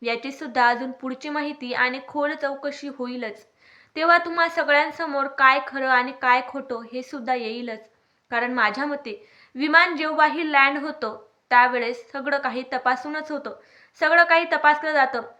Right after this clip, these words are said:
त्यामध्ये काही बिघाड आहे का असं सुद्धा तपासलं जातं. पण कदाचित त्यामध्ये बिघाड सुद्धा असू शकतो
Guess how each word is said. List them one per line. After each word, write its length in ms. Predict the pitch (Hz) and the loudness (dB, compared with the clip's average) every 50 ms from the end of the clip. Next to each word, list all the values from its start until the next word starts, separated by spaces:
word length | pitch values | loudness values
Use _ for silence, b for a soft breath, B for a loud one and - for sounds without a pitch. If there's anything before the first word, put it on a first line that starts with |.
| _ _ - | _ _ 0
त्यामध्ये 400 | 254 254 269 269 277 277 285 285 | 2 2 4 2 0 -2 -2 -2
काही 220 | - 277 285 294 | 0 0 -2 -2
बिघाड 320 | 262 233 269 254 277 277 277 | -2 -4 0 4 6 6 6
आहे 200 | 269 233 269 277 | 6 4 2 -2
का 180 | 269 - 240 - - - - | -2 -2 -2 -2 -2 -6 -8
असं 220 | 247 247 - 277 | -10 -8 -8 -10
सुद्धा 300 | 277 302 294 240 294 302 294 302 | -10 -10 -2 2 2 2 4 2
तपासलं 400 | 285 285 262 254 254 - 254 247 | 0 0 0 0 0 -4 -6 -4
जातं. 260 | 240 220 220 214 202 - - _ _ _ _ _ _ _ _ _ _ _ - | -4 -4 -4 -6 -10 -14 -16 _ _ _ _ _ _ _ _ _ _ _ -8
पण 120 | 247 254 | -8 -6
कदाचित 460 | 254 - 240 214 247 269 277 - 262 - B B B B B B B - | -4 -4 0 2 2 2 2 -2 -8 -12 B B B B B B B 4
त्यामध्ये 400 | 311 320 339 330 349 349 349 359 | 6 6 6 6 4 2 2 0
बिघाड 380 | 277 269 311 277 311 330 330 320 | -2 -4 -4 2 4 4 4 2
सुद्धा 300 | 320 339 320 247 285 277 | 0 -4 0 4 6 6
असू 240 | 262 254 254 - 294 | 6 6 4 0 -8
शकतो 400 | - 311 294 - - - 233 | -8 -8 -8 -8 -8 -10 -12